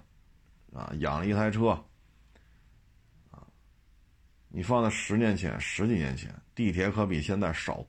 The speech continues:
多了，啊，那会儿还真得算计油钱呢，还得算计停车费呢。那不就咬着后槽牙把这事儿全办完了吗？所以现在一说四 S 店怎么着，一说汽修厂怎么着，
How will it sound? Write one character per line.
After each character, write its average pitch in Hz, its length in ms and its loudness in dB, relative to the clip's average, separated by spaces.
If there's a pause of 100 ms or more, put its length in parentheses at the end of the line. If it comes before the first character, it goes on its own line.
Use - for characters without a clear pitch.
多 87 320 2
了， - 160 -12 (1300)
啊， - 200 -16 (280)
那 117 260 4
会 95 80 4
儿 107 40 6
还 113 60 6
真 123 200 4
得 95 80 4
算 101 280 2
计 90 140 2
油 92 240 2
钱 85 160 -2 (140)
呢， - 80 -18 (320)
还 90 100 -10
得 98 80 -2
算 101 260 -2
计 85 80 0
停 87 220 -2
车 107 180 0
费 95 220 0
呢。 - 120 -10 (1800)
那 107 160 0
不 101 100 2
就 123 60 6
咬 90 220 4
着 92 60 2
后 92 180 -2
槽 98 160 2
牙 95 100 2
把 90 140 0
这 82 100 0
事 90 60 0
儿 87 80 0
全 80 180 -2
办 82 180 0
完 80 120 -4
了 85 160 -6
吗？ 82 40 -8 (320)
所 - 160 -6
以 101 40 -2
现 107 180 4
在 104 140 4
一 92 80 2
说 101 120 4
四 104 200 2
S 101 100 6
店 101 220 4
怎 67 100 -2
么 - 100 -12
着， 50 280 -6
一 90 40 0
说 104 140 2
汽 - 180 -4
修 107 140 4
厂 92 180 4
怎 92 120 0
么 - 120 -12
着， - 140 -14